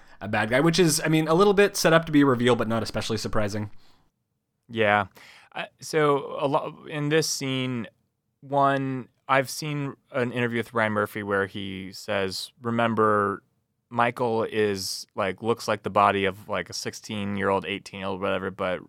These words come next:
Speaker 2: in real life, he's six years old, and he still acts like a s-, like his birth, or his cer-, birth date is, shows he's six years old, even though he looks like he's eighteen or twenty or whatever." So I guess that's kind of part of his, like, boyish mentality. Um,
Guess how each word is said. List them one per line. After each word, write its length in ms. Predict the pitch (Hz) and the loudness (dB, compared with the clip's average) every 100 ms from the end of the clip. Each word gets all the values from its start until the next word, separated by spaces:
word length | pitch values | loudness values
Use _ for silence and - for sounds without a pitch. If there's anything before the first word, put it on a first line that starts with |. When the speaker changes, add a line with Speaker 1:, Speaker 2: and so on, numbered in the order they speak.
| _ - | _ -14
Speaker 2:
in 260 | 104 95 | -12 -8
real 140 | 95 98 | -4 0
life, 220 | 95 95 | 0 -2
he's 200 | 101 98 | -8 -12
six 280 | - - - | -12 -12 -10
years 160 | 104 | -6
old, 300 | 104 104 110 - _ _ _ _ - | -2 -2 -2 -10 _ _ _ _ -12
and 140 | 101 | -8
he 60 | 95 | -8
still 300 | - 101 87 | -4 -4 0
acts 380 | 101 92 - 110 | 0 -2 -4 -6
like 240 | 95 - | -6 -6
a 40 | 98 | -10
s-, 180 | - - _ | -10 -20 _
like 160 | 95 92 | -14 -12
his 120 | 98 | -10
birth, 220 | - 98 - | -6 -6 -6
or 140 | 117 101 | -6 -4
his 100 | 104 | -2
cer-, 220 | 120 101 _ _ | -4 -6 _ _
birth 420 | 117 143 143 - | 0 6 6 4
date 180 | 113 104 | 0 0
is, 280 | 92 92 - _ _ | -2 -8 -18 _ _
shows 240 | - 101 - | -2 -2 -2
he's 140 | 95 | -8
six 240 | - 101 - | -8 -8 -8
years 160 | 92 | -8
old, 200 | 90 85 | -8 -8
even 140 | 98 90 | -12 -10
though 100 | 87 | -10
he 80 | 92 | -10
looks 200 | 90 - | -10 -12
like 140 | 90 | -16
he's 200 | 87 87 101 | -16 -18 -18
eighteen 400 | 90 - 95 85 | -18 -18 -18 -18
or 80 | |
twenty 360 | 80 90 85 85 | -18 -16 -16 -16
or 100 | 80 | -16
whatever." 360 | 80 80 - _ _ _ _ _ | -16 -16 -20 _ _ _ _ _
So 300 | - 92 87 - _ | -12 -8 -8 -10 _
I 120 | 117 120 | -2 0
guess 180 | 120 | 0
that's 320 | - 107 101 - | 0 0 0 -6
kind 220 | 110 98 | -6 -6
of 80 | - | -6
part 240 | - 95 | -6 -6
of 80 | 90 | -6
his, 320 | 98 90 - | -8 -8 -10
like, 180 | 90 - | -14 -8
boyish 560 | 98 90 90 - - _ _ _ | -6 -4 -6 -10 -14 _ _ _
mentality. 680 | 101 90 92 87 82 80 82 _ _ _ _ _ | -10 -8 -8 -8 -8 -12 -18 _ _ _ _ _
Um, 320 | 98 92 92 | -6 -4 -6